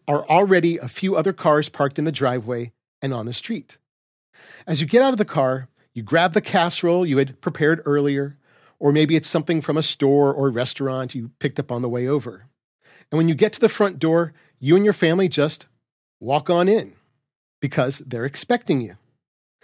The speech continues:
As you go inside, you're greeted by children who are excited to see you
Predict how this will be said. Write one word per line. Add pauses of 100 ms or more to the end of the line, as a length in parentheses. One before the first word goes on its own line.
(320)
As
you
go
inside,
you're
greeted
by
children (400)
who
are
excited
to
see
you